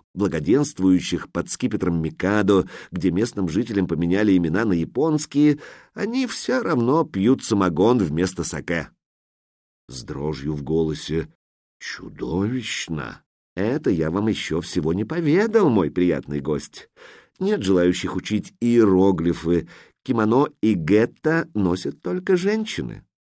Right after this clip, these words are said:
Опрятные садики из камней никто не разбивает. Предпочитают огороды, чтобы растить там вульгарные огурцы. Прижились лишь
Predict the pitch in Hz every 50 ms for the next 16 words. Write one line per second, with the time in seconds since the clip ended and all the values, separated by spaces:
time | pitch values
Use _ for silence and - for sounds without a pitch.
0 | _ _ _ _ _ _ - 120 - - 156 147 151 - 147 151 156 151 151 -
1 | 175 180 202 185 180 - 92 98 95 - - 120 139 160 175 190 208 233 226 -
2 | - 277 277 254 170 104 90 73 64 - 90 80 82 82 85 87 87 - - -
3 | - - - - - 135 127 - - 101 - - - 98 98 107 107 107 104 82
4 | 80 87 80 92 110 127 135 131 139 127 123 - - - - - 107 85 87 78
5 | 76 - - 120 151 156 - 165 156 143 107 101 98 78 - 85 71 69 71 82
6 | 87 92 95 95 90 107 123 139 - - 90 82 - - _ _ _ _ _ _
7 | _ _ _ _ _ - 165 170 151 156 160 180 202 190 190 - 180 175 175 165
8 | 160 - - -